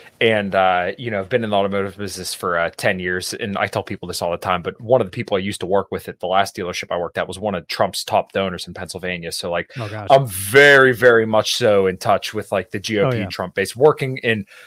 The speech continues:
Speaker 1: you know, General Motors dealers for now almost, you know, over ten years. So it, it's not like I should have just became a libertarian, but I did carry a lot of, like, the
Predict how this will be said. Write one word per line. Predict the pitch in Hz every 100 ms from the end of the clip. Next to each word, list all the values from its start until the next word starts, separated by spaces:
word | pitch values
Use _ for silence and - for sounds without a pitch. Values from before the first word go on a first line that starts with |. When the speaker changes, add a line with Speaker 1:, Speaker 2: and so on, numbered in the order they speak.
| _
Speaker 1:
you | 139 123
know, | 92 117
General | - 160 160 143
Motors | 131 120 123 107 101
dealers | 107 98 90 92 -
for | - 113
now | 104 101 98
almost, | 98 98 92 -
you | 120
know, | 87 120
over | 113
ten | 92 - 104
years. | 95 101 80 87 - - - _
So | - 123 101 95 92 _ -
it, | 175
it's | 165 151 -
not | 170 165 160
like | 131 123 120 -
I |
should | 123 - 117
have |
just | 101 120
became | - - 113
a | 101
libertarian, | 92 101 101 104
but | 190
I | 240
did | - 339
carry | - 156
a | 127
lot | 117 110
of, |
like, | 104 101
the | 104 113 104 101